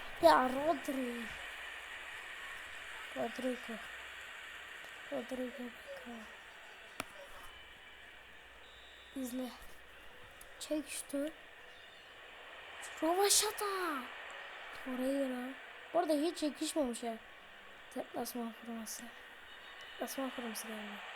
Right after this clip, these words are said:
Hiç yakışmamış ha. Buraya, buraya falan. Futbolculara hiç yakışmıyor. Bu Kamod-, Kamodric. Sakat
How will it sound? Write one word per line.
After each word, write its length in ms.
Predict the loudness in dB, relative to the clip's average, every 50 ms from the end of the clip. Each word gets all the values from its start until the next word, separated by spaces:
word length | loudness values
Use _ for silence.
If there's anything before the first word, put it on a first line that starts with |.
| -8 -8 -8 -8 -8 -6 -6 -6 -8 -8 -8 -6 -6 -6 -6 -6 -6 -4 -2
Hiç 320 | 2 4 4 4 4 4
yakışmamış 680 | 4 4 4 6 6 6 6 6 4 4 2 2 2
ha. 120 | 2 2 2 0 -2 -4 -6 -6 -6 -6 -6 -6 -6 -6 -8 -8 -4 -2 0
Buraya, 260 | 4 6 6 6 6
buraya 180 | 4 4 2 2
falan. 280 | 0 0 -2 -2 -2 -4 -4 -6 -6 -6 -6 -6 -6 -6 -6 -6 -6 -6 -6 -6 -6 -6 -6 -6 -6 -6 -6 -6 -6 -6 -6 -6 -6 -6 -6 -6 -6 -6 -6 -6 -6 -6 -6 -6 0 2
Futbolculara 580 | 4 6 6 6 6 6 6 8 8 8 8
hiç 140 | 6 6 2
yakışmıyor. 520 | 0 0 2 0 0 0 0 -2 -2 -2 -2 -4 -4 -6 -6 -8 -8 -8 -6 -6 -6 -6 -8 -8 -8 -8 -8 -8 -8 -8 -8 -8 -8 -8 -8 -8 -8 -8 -8 -8 -8 -8 -10 -10 -8 -8 -10 -10 -10 -10 -10 -12 -12 -12 -10 -8
Bu 60 | -8 -2
Kamod-, 500 | 4 6 6 8 8 8 6 4 0 -10 -12 -10 -10 -10 -10 -10 -10 -10 -10 -10 -10 -12 -12 -12 -10 -8 -2 0
Kamodric. 920 | 2 2 2 2 0 0 -2 -2 -2 -4 -4 -4 -2 -2 -2 0 -2 -4 -6 -10 -12 -12 -12 -12 -12 -12 -12 -12 -12 -10 -8
Sakat 520 | -4 -2 0 0 2 0 2 2 0 0